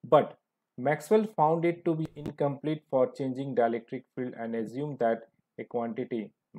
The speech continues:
और मैक्सवेल ने देखा कि ये जो क्वांटिटी है वो इनकम्प्लीट है, और डायलेक्ट्रिक फील्ड के केस में ये जो है जे वेक्टर, उसमें एक्स्ट्रा एक और जे वेक्टर आता है जिसको हम लोग डिस्प्लेसमेंट वेक्टर, डिस्प्लेसमेंट करंट कहते हैं,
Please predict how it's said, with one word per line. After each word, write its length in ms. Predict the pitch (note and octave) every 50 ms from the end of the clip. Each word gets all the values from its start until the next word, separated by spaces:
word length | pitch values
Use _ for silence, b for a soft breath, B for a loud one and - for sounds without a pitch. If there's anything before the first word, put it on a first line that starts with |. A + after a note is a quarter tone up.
| - _ _ _ -
और 140 | G2 A2 G#2+ A2
मैक्सवेल 300 | A#2 A#2 - - F3 F#3 F3+ F3+
ने 80 | C3 A#2+
देखा 240 | A#2 A2 G#2+ - B2+ C3 -
कि 80 | - B2+ B2
ये 80 | C3 C3
जो 140 | C3 - B2+ - -
क्वांटिटी 440 | A#2 A2 G#2+ G2+ A2+ A2+ A2+ C3 -
है 140 | C#3+ C#3+ C#3 B2+ A#2
वो 100 | A#2 A2+ G#2+ - - _ _ _ _
इनकम्प्लीट 680 | D#3 E3 F3 E3 D#3+ C#3+ B2+ A2 - - A2 A2 G#2+ -
है, 140 | C#3 E3 - - _ _ _ _ _ _ _ _ _
और 360 | - A2+ A#2+ B2 C3 C3+ B2
डायलेक्ट्रिक 500 | A2+ - B2 C3 D3+ D#3+ D#3+ - G#3 - _ _
फील्ड 180 | - D#3+ D3+ D#3
के 120 | - D3+
केस 300 | C#3 - C3+ C3 B2 - -
में 100 | C#3 C3+
ये 240 | C3 B2 C3 D3 D3 D3 -
जो 120 | B2 A2+ A#2
है 100 | A#2 B2+ E3 E3 - _ _ _ _ _ A2+
जे 240 | A2 - - F3 F3+
वेक्टर, 480 | C#3+ C3+ A2+ - - - B2+ - - - - _ _ _ _ _ _ _ _
उसमें 280 | - - - - E3 F3
एक्स्ट्रा 420 | E3 D#3+ D#3 - - - - F3+ E3+ -
एक 140 | D3+ D3+ C3+ - - -
और 220 | B2 C3+ E3 F#3 E3 C#3
जे 120 | C#3 C#3
वेक्टर 380 | B2 A#2 G#2+ - - - A2 G#2+
आता 220 | G#2+ G#2 - A#2+
है 60 | B2 A#2+
जिसको 280 | A#2 A2+ - - - C3
हम 120 | B2+ B2
लोग 200 | C#3 D#3 D3 B2
डिस्प्लेसमेंट 720 | A2+ A2 - - - - E3 D3+ - - C3 A#2+ A2 F#2+
वेक्टर, 260 | - - - _ - A2+
डिस्प्लेसमेंट 680 | - - A2 - - - A2 - - - A2+ G#2+ G2+ -
करंट 240 | - G2+ G2+ G#2 -
कहते 260 | A2 G#2+ - - C#3
हैं, 100 | C#3+ D3+